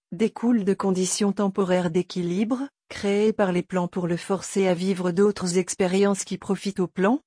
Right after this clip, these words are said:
mais desservent l'homme lui-même. L'humain est tellement naïf et inconscient de la nature du réel, que la simple réalisation de son lien universel transformerait sa vie et le forcerait à naître à un autre niveau de conscience,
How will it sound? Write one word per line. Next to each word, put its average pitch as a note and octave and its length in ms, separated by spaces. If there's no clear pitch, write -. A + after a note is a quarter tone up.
mais F#3+ 200
desservent A#3 500
l'homme A#3 240
lui-même. E3+ 600
L'humain G#3 420
est A3 120
tellement F#3 320
naïf G3+ 540
et G#3+ 40
inconscient G#3 600
de G#3+ 100
la F#3+ 160
nature F3+ 420
du F3 140
réel, F3 420
que G#3+ 80
la G3+ 180
simple A#3 400
réalisation G3 800
de G#3+ 120
son F#3 200
lien F#3 300
universel F3+ 720
transformerait G3 800
sa F#3+ 180
vie G3+ 320
et E3+ 60
le E3+ 100
forcerait F#3 580
à F3+ 60
naître F#3 360
à F3+ 80
un D#3+ 180
autre G3 320
niveau F#3 300
de E3+ 100
conscience, F#3 760